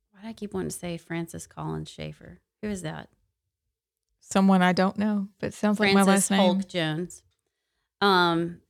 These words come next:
Speaker 1: there's gonna be some runoffs that we need to pay attention to, but I was really surprised at some of 'em.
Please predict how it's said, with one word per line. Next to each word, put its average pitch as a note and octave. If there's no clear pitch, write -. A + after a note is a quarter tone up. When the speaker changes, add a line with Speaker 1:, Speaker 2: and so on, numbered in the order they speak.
Speaker 1:
there's A3+
gonna D4+
be D4
some A#3+
runoffs G3
that D#3
we F3+
need F3
to F3+
pay E3+
attention E3
to, E3
but E3
I F#3+
was F#3
really F3+
surprised D#3
at -
some D#3+
of D#3
'em. D#3